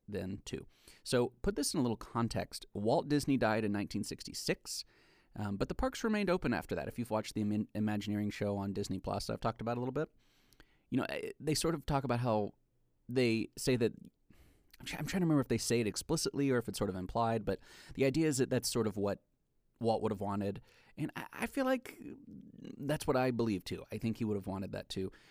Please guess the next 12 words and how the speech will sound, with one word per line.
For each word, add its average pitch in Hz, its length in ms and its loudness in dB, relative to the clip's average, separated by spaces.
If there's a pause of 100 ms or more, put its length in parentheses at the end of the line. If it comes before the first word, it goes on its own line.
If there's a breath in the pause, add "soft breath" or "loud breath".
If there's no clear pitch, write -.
(200 loud breath)
Um, 101 380 -2 (720)
but 113 520 0 (320)
after 120 260 -2
nine 101 160 2
eleven, 120 680 2
the - 200 -6
earthquake, 117 680 0 (200)
J 90 140 -2
F - 120 -8
K, 113 480 2
that - 180 -4
stuff, - 360 -2